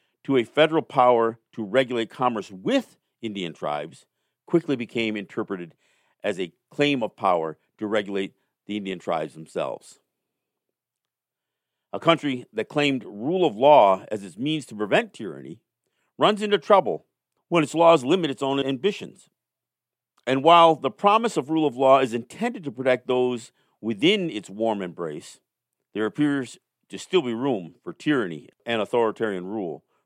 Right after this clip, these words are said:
for those who are not. There are three legal doctrines that owe themselves specifically to the opinions of Justice John Marshall, Chief Justice of the Supreme Court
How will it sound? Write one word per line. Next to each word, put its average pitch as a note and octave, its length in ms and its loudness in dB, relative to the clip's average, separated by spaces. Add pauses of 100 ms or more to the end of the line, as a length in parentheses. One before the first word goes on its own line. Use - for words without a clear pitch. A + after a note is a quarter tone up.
for F2+ 80 -16
those F#2 240 -2
who - 120 -10
are D2 80 -8
not. D#2 280 -8 (1900)
There D#3 120 8
are D#3+ 80 6
three A#3 480 -4
legal D#3+ 300 -4
doctrines A2+ 600 0 (220)
that G2+ 180 -4
owe D3 160 6
themselves C3+ 500 0
specifically A#2+ 640 -8
to A2+ 120 -16
the G#2+ 100 -4
opinions A2 440 -6
of E2 140 -12
Justice A#2 380 -6
John G#2 360 -4
Marshall, F2+ 400 -8
Chief F#3 200 -10
Justice G2+ 440 -8 (320)
of F#2+ 100 -6
the F#2+ 80 -8
Supreme G2+ 380 -8
Court F#2 340 -4